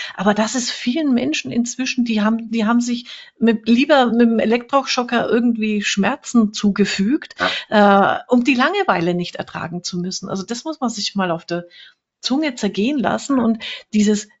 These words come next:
Speaker 1: dieses, ähm, fand ich auch nur, also ich hab keine Kinder, aber ich, du, du hast ja eine Tochter.
Speaker 2: Ja.
Speaker 1: Also, dass man auch Kindern die, das zugesteht, wenn die
Speaker 2: Mhm.
Speaker 1: mal so einfach vor sich hin starren. Nicht
Speaker 2: Mhm.
Speaker 1: gleich wieder, ähm,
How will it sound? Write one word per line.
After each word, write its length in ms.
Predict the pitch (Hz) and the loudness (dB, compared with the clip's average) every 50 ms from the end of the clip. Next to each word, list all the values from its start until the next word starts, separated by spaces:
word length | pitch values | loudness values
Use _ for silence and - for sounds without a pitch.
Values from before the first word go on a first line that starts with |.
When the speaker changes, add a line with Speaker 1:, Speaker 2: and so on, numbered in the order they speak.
| _ - | _ -4
Speaker 1:
dieses, 440 | 202 190 190 190 180 - - - _ | -2 -2 -2 -2 -4 -6 -10 -12 _
ähm, 380 | - 185 180 180 175 170 170 170 - - - _ | -8 -6 -4 -4 -4 -4 -4 -6 -10 -14 -20 _
fand 240 | - 202 220 240 240 | 0 4 4 6 4
ich 140 | 240 - - | 4 2 0
auch 120 | 214 220 | 0 2
nur, 160 | 226 208 190 | 2 2 2
also 160 | 190 180 180 180 | 2 0 0 0
ich 60 | 180 | -2
hab 100 | 175 - | -2 -2
keine 220 | - 180 160 160 165 | -2 -4 -4 -2 -4
Kinder, 400 | - - 214 226 247 254 233 - | -2 0 4 4 4 4 2 0
aber 120 | 196 - | -2 -4
ich, 200 | - - - - - - 185 | -6 -8 -12 -10 -6 -6 -4
du, 180 | 208 226 226 220 - | -2 -2 -4 -4 -6
du 300 | - - 123 - - 202 | -8 -10 -8 -6 -4 -4
hast 220 | 208 247 240 - - | -4 -4 -4 -4 -2
ja 40 | 202 | -2
eine 140 | 185 180 - | -2 -2 -4
Tochter. 440 | - 196 196 - - 226 240 240 240 - - - - | -6 -8 -8 -8 -6 -6 -6 -6 -6 -10 -16 -12 -10
Speaker 2:
Ja. 140 | 196 190 - - | -10 -8 -4 0
Speaker 1:
Also, 260 | 208 202 214 208 208 - - - - - - | 2 2 4 2 2 0 -8 -20 -20 -20 -2
dass 260 | 208 202 214 233 - | 2 2 2 2 4
man 260 | 269 262 247 240 240 - | 2 2 2 2 2 0
auch 280 | 202 202 208 - - _ _ _ - | 0 0 0 -2 -8 _ _ _ -12
Kindern 720 | - - - 254 277 320 339 330 302 254 233 226 220 220 - | -8 -2 0 0 0 0 0 0 0 0 2 0 0 -2 -6
die, 380 | - 202 - 214 208 202 - _ - | -10 -8 -4 -4 -4 -4 -6 _ -2
das 240 | 208 202 - - - | -2 -2 -2 -4 -8
zugesteht, 800 | - - 254 294 294 - 320 - - - - 226 226 226 208 196 | -6 -4 -4 -2 -2 0 0 0 0 -2 -2 -2 -2 -2 -2 0
wenn 160 | 196 214 233 240 | 0 0 2 2
die 100 | 240 240 | 2 2
Speaker 2:
Mhm. 60 | 220 | 2
Speaker 1:
mal 140 | 220 214 214 | 2 2 0
so 260 | 208 214 208 202 190 - - _ _ _ | 0 0 0 -2 -2 -6 -12 _ _ _
einfach 340 | - 196 240 285 - 330 - | 0 0 2 2 2 0 0
vor 140 | - 294 285 | 2 2 2
sich 180 | 277 269 240 - | 2 2 0 2
hin 260 | - 320 349 370 359 370 - _ _ _ _ - | 2 4 6 4 4 2 -2 _ _ _ _ -6
starren. 760 | - - - - - 160 160 170 170 165 160 151 139 - - _ _ - - - - - - - | -2 -2 0 0 0 0 2 2 2 4 4 2 2 -2 -6 _ _ -20 -16 -16 -14 -14 -4 2
Nicht 280 | - 247 294 285 - - | 4 6 6 4 2 -2
Speaker 2:
Mhm. 60 | - | -4
Speaker 1:
gleich 380 | - 233 220 220 226 208 - 214 | 0 2 2 2 2 0 0 -2
wieder, 360 | 220 202 226 220 214 214 - | 0 2 4 6 6 6 4
ähm, 420 | - 202 202 202 196 196 196 202 | 4 4 4 6 6 6 4 2